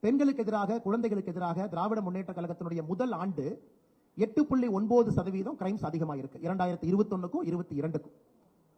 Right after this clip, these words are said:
இருபத்தி மூன்று, இருபத்தி நான்கு ரிப்போர்ட் வரலீங்கண்ணா. அடிப்படையில கிரைம் ரெக்கார்டு எடுத்து பாத்தீங்கன்னா, பெண்களுக்கு எதிரான குற்றங்கள் அதிகமாயிட்டு இருக்கு. நான் சொல்லிங்க, தமிழ்நாட்டினுடைய ஏ டி ஜி லா அண்ட் ஆர்டர், அவர் ஒரு பத்திரம் எழுதுறார், கடிதம் எழுதுறார் ஒரு மாதத்திற்கு முன்பு.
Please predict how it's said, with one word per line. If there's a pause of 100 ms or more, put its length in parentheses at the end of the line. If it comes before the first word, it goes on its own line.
(140)
இருபத்தி
மூன்று,
இருபத்தி
நான்கு
ரிப்போர்ட்
வரலீங்கண்ணா. (560)
அடிப்படையில (140)
கிரைம்
ரெக்கார்டு
எடுத்து
பாத்தீங்கன்னா,
பெண்களுக்கு
எதிரான
குற்றங்கள்
அதிகமாயிட்டு
இருக்கு.
நான்
சொல்லிங்க, (460)
தமிழ்நாட்டினுடைய
ஏ
டி
ஜி
லா
அண்ட்
ஆர்டர், (160)
அவர்
ஒரு
பத்திரம்
எழுதுறார்,
கடிதம்
எழுதுறார் (120)
ஒரு
மாதத்திற்கு
முன்பு.